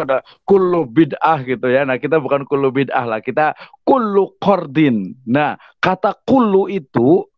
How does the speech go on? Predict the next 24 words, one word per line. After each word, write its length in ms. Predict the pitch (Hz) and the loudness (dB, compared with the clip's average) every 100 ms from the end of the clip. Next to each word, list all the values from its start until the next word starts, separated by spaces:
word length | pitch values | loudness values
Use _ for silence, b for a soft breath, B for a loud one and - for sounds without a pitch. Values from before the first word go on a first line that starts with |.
| _ _ | _ _
ya, 400 | 123 127 170 - B _ - | 2 2 0 -6 B _ -2
dalam 320 | 135 143 156 | 0 0 -2
bahasa 400 | 147 139 139 160 | -2 -4 -4 -4
Arab 240 | 156 165 | -2 -4
itu 80 | 180 | -2
artinya 480 | 214 180 - 202 208 | -2 -2 -4 -2 -2
apa? 320 | 196 160 143 - B B | 0 -2 -4 -6 B B
Apakah 480 | - 185 - - 196 | -4 -2 -2 -2 -4
semuanya 880 | 165 - 208 208 190 139 131 180 - _ _ _ | -4 -2 2 2 2 2 0 -2 -4 _ _ _
atau 320 | - - 190 | -6 -2 -2
setiap-tiap? 1000 | - 208 - 233 214 - 180 147 160 - | -2 -6 2 4 4 0 2 4 2 0
Oh, 160 | 131 120 | -2 2
bahasa 240 | 123 135 | 0 0
dalam 220 | 131 127 | -2 -2
itu 180 | 127 156 | -2 -2
biasanya 240 | 151 135 147 | 0 0 0
terjemah 320 | 139 123 139 | -2 0 -2
itu 80 | 160 | 0
adalah 140 | 147 | -2
setiap, 480 | 143 - 139 127 127 B B | -6 -6 -6 -4 -8 B B
kullu 480 | - 247 233 208 190 - | -2 0 0 0 -2 0
qardin, 640 | 185 160 117 151 120 90 - _ _ - | -2 -2 -2 2 2 -2 -10 _ _ -4
ya, 320 | 107 131 123 B B | 0 2 0 B B
setiap 800 | - 202 - _ 233 220 170 - | -4 -4 -4 _ 2 2 0 -6